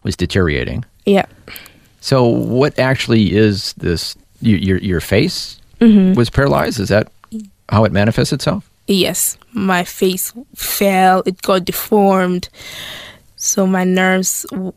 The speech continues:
Speaker 2: were inflamed. They, I suffered inflammation of the nerves. And so that led to deformity of my whole face. And that was both sides, both the right and the,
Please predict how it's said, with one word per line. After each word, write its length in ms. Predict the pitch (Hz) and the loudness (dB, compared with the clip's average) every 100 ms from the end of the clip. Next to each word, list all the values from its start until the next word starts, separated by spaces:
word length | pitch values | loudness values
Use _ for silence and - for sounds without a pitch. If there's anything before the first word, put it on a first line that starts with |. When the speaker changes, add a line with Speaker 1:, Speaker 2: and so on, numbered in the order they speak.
| - | -4
Speaker 2:
were 140 | 190 | -2
inflamed. 880 | 180 180 - 202 190 185 185 185 - | 0 -2 -2 2 2 2 0 -2 -4
They, 200 | - 180 - | -4 -4 -2
I 120 | 196 | -4
suffered 480 | 185 - 185 - 185 | -2 -4 -4 -2 0
inflammation 720 | 185 175 190 185 190 - 196 | 0 0 0 2 2 0 0
of 140 | 190 185 | -2 -2
the 100 | 180 | -4
nerves. 720 | 175 190 190 180 175 - - - - - - - | 0 0 2 2 -2 -4 -6 -8 -20 -20 -16 -4
And 360 | 190 180 175 - | -2 -2 -2 -2
so 580 | - - 190 180 175 - _ - | 0 0 0 0 -4 -10 _ -4
that 260 | 196 196 | 0 0
led 220 | 202 185 - | 0 -2 -2
to 80 | 180 | -6
deformity 600 | 170 - 196 185 180 190 | -6 -2 0 0 0 -2
of 120 | 180 | -2
my 140 | 175 | -4
whole 360 | 175 - - 226 | -6 -6 0 0
face. 580 | - 190 190 254 - - - - - _ _ _ _ _ _ - | 0 0 0 0 -2 -4 -12 -20 -20 _ _ _ _ _ _ -2
And 380 | 190 185 202 | 0 0 0
that 260 | 190 190 - | 0 0 0
was 200 | 185 180 | -6 -6
both 360 | 185 170 202 185 | -6 0 0 0
sides, 800 | - - 180 - 180 - - - | -4 -2 -2 -2 -4 -6 -8 -12
both 220 | 208 190 180 | -6 -6 -2
the 140 | 190 | -2
right 240 | 190 185 185 | 0 0 -2
and 160 | 175 | -6
the, 240 | 175 165 | -6 -6